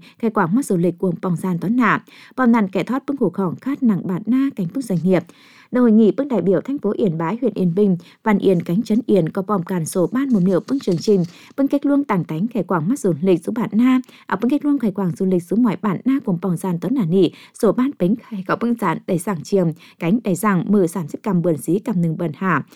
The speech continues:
Nàng hội nghị, Sở Văn hóa Thể thao Du lịch có chỉ bó bưng Bản Na, Sở hội nghị, bánh khai kế hoạch số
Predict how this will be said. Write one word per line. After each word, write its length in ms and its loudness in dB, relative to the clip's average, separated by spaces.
Nàng 120 4
hội 120 6
nghị, 240 6
Sở 340 0
Văn 120 -2
hóa 180 0
Thể 200 -2
thao 220 -2
Du 60 -6
lịch 260 0
có 160 -2
chỉ 180 -2
bó 260 -4
bưng 140 0
Bản 180 -2
Na, 160 0
Sở 140 -2
hội 100 0
nghị, 240 2
bánh 120 4
khai 220 -2
kế 120 2
hoạch 220 0
số 200 -2